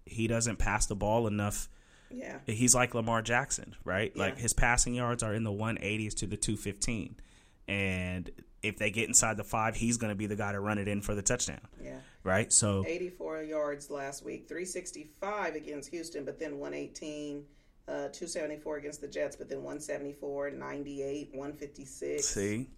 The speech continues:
Speaker 1: It, like, he's ha-, he has a couple of games here and there where he does boom, right? And he has the ability to, but it's just not consistent.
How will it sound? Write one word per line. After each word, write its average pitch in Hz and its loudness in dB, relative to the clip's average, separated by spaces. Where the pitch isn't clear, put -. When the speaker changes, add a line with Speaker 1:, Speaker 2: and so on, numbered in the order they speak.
Speaker 1:
It, 98 -4
like, 110 2
he's 117 4
ha-, 123 2
he 104 -2
has 110 0
a 101 -2
couple - 4
of 120 2
games 120 2
here 117 0
and 107 0
there 95 2
where 92 -2
he 104 -4
does 101 0
boom, 95 2
right? 82 -6
And 82 -4
he 101 -2
has 95 0
the 98 -2
ability 98 0
to, 87 -2
but 82 -4
it's - -6
just - 4
not 82 -2
consistent. - -2